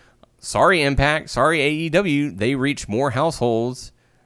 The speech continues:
you know, than any other promotion. So, you know, it, they're big names to have. Go to any local wrestling show. If they have a former W W E superstar, they're getting a lot bigger crowd than they would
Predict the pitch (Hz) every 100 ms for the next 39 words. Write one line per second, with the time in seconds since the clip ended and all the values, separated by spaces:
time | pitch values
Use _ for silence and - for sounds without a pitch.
0 | _ - 101 90 98 92 107 113 101 113
1 | 127 131 139 143 139 - 143 151 220 -
2 | 85 - - _ _ _ _ _ - -
3 | 107 104 104 101 98 - - _ _ _
4 | _ _ _ _ _ _ _ _ 127 98
5 | 107 120 113 113 - _ - 104 147 98
6 | 185 156 175 220 - 131 190 262 107 170
7 | 226 - 214 262 262 240 - _ _ 113
8 | 147 254 247 247 151 180 240 214 156 117
9 | - 98 92 123 - _ - 143 113 208
10 | 247 208 214 - 120 - - 143 220 220
11 | 214 185 151 208 202 208 196 - 220 254
12 | - 254 269 269 - 107 226 247 254 233
13 | 180 202 226 190 220 190 - 226 220 170
14 | 156 143 151 147 156 160 151